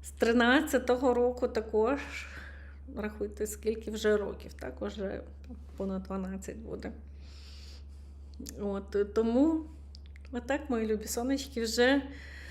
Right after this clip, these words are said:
слава Богу, скільки років світимо, пробуджуємося. І все, що я передаю, це чисте знання нашого серця. Це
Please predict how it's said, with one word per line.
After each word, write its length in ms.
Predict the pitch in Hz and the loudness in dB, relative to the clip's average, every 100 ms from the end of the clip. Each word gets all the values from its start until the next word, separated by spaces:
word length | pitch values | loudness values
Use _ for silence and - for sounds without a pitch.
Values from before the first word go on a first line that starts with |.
| - | -10
слава 400 | - 247 247 269 | 2 6 8 8
Богу, 680 | 220 247 269 233 262 247 247 | 8 8 8 8 8 8 8
скільки 500 | - - 247 240 226 | 4 4 4 6 6
років 360 | 214 247 240 214 | 6 4 0 -2
світимо, 520 | 240 277 277 233 226 | 0 2 2 2 2
пробуджуємося. 1200 | 214 208 233 311 302 - 262 269 277 277 262 277 - - - - - - - - - | 0 0 2 2 2 4 6 6 4 4 4 4 0 -12 -14 -14 -14 -14 -14 -14 -8
І 260 | - 233 233 | -2 4 4
все, 240 | 233 320 | 8 6
що 260 | 330 - 294 | 6 4 6
я 200 | 285 302 | 8 8
передаю, 760 | 311 285 254 277 269 285 349 | 8 8 10 8 8 4 4
це 520 | 349 - 269 269 269 247 - - | 2 2 6 8 8 6 -4 -4
чисте 440 | - 294 311 - | 2 4 4 4
знання 380 | 262 233 233 240 | 4 4 4 4
нашого 480 | 233 220 233 208 214 214 | 6 6 4 2 0 2
серця. 400 | 202 202 - 208 | 0 0 -2 -2
Це 300 | - 233 | 0 0